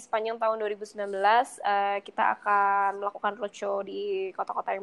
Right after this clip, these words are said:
berbeda. Eh, tapi itu tukar baju yang Zero Waste Indonesia ya. Di luar itu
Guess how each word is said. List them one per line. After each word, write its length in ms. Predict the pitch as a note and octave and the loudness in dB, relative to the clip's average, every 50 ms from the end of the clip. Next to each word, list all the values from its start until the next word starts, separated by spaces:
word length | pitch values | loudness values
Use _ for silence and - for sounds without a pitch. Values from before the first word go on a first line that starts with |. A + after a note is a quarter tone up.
| G3+ | -6
berbeda. 320 | G3+ - F#3+ F#3 F#3+ B3 - - - - _ _ - _ _ _ - - - - - _ - | -4 -2 0 6 6 6 6 6 2 -8 _ _ -20 _ _ _ -20 -20 -20 -20 -20 _ -2
Eh, 1080 | - G3+ G3+ G3+ G3 G3 G3 G3 G3 G3 G3 G3 G3 G3 G3 G3 G3 G3 G3 G3 G3 G3+ G3 | 0 2 4 4 4 4 4 6 6 4 4 4 4 4 4 4 4 4 4 4 4 2 2
tapi 280 | - G#3+ - - F#4 G4 F#4 - - - - - - _ _ _ _ _ _ _ _ _ _ _ | 0 -2 0 2 2 2 2 2 0 -4 -12 -20 -20 _ _ _ _ _ _ _ _ _ _ _
itu 240 | _ - B3 - F#4+ G4 - | _ -4 0 2 0 2 2
tukar 240 | D#4 - - A3+ | 4 4 4 4
baju 240 | A3 G#3 G#3 G3 G3+ | 6 4 2 4 4
yang 160 | G#3+ G#3 G3+ G#3 | 4 4 4 2
Zero 220 | G3 G#3 G3+ G#3 G#3 | -2 -2 0 0 0
Waste 160 | G#3 G3+ G#3 G#3 | -2 -2 -4 -6
Indonesia 320 | G3+ G3 G3+ G#3 A3 A#3+ | -6 -4 -4 -4 -2 0
ya. 240 | A3 G3+ F#3+ G3 F#3+ G3 | 0 2 4 4 4 2
Di 140 | G3 G#3 | 2 2
luar 240 | G#3+ G#3 G#3 G#3 G3+ F#3+ | 2 2 4 4 2 2
itu 220 | G3+ G3+ - B3+ | 0 0 4 6